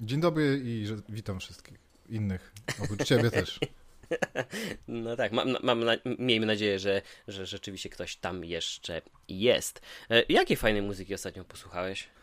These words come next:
Speaker 1: Że mam wymieniać teraz, jakiej fajnej muzyki
Speaker 2: No,
Speaker 1: słuchałem?
Speaker 2: no, nie, no nie to, że wiesz, e, jakiś top hundred, ale no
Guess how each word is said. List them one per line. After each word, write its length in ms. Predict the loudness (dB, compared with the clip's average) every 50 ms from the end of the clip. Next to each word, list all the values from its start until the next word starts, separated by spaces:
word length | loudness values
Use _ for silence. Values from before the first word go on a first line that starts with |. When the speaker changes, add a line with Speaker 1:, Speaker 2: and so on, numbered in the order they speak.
| -20 _ -20 -20 -20 -20 _ _ _ -20 -12 -8 -8 -6 -4
Speaker 1:
Że 140 | -2 0 0
mam 200 | 2 2 0 0
wymieniać 580 | 0 0 2 2 2 4 4 2 2 0 -2
teraz, 260 | -2 0 0 2 2
jakiej 240 | 0 -4 -2 -2 -6 -2
fajnej 260 | 0 0 0 2 2
muzyki 280 | 0 0 -2 0 2
Speaker 2:
No, 160 | 6 8 10 10
Speaker 1:
słuchałem? 580 | 8 8 4 2 2 2 2 2 2 2 4 6
Speaker 2:
no, 180 | 6 6 6
nie, 300 | 6 6 4 4 4 4
no 120 | 6 6 8
nie 220 | 10 10 8 8
to, 140 | 6 2 4
że 140 | 4 4 6
wiesz, 400 | 8 8 6 6 6 4 2 0
e, 960 | 0 -2 -2 -6 -10 -10 -14 -18 -20 -16 -6 0 2 4 4 4 4 2 0 -2
jakiś 560 | -4 -8 -2 4 4 4 4 4 0 -2 -2 4
top 280 | 6 6 6 6 10
hundred, 520 | 10 12 12 12 10 8 8 6 4 4 2
ale 720 | 2 2 4 4 4 4 4 4 4 4 4 2 0 -2 -4 -12 -20 -20 -20 _ _ -20 -18 -18 -18 -20 -14 -10
no 160 | -4 -2 0